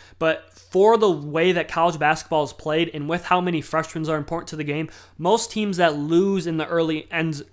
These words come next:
early start of the year aren't the same teams that are winning at the end of the year, and I usually don't try to hold that against teams by getting a, a predetermined view.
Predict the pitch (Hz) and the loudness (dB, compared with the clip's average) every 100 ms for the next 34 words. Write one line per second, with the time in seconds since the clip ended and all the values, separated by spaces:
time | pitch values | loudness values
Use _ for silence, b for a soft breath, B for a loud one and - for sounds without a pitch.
0 | _ _ 175 185 180 175 175 170 165 160 | _ _ 0 2 2 2 2 0 0 -4
1 | 165 170 190 190 B B 180 202 185 - | -2 -2 -2 -6 B B 0 0 -2 0
2 | 180 180 175 170 160 160 156 156 151 131 | -2 -2 -2 -2 0 0 0 -2 -2 -6
3 | 131 - 160 170 185 185 202 208 B B | -8 -4 -2 -2 -2 -2 -2 -2 B B
4 | 165 175 190 196 180 185 - 175 165 151 | -2 -2 -2 -4 -2 -2 -4 -2 -2 -2
5 | 160 151 151 131 120 156 170 - 185 170 | -4 -4 -6 -6 -4 -4 -6 -6 -2 -2
6 | 170 - B 147 156 160 170 160 160 151 | -4 -10 B 0 2 0 0 0 -2 -4
7 | 156 156 - 208 190 190 185 170 156 135 | -4 -6 -6 -2 0 0 0 -2 -2 -4
8 | 156 139 | -2 -2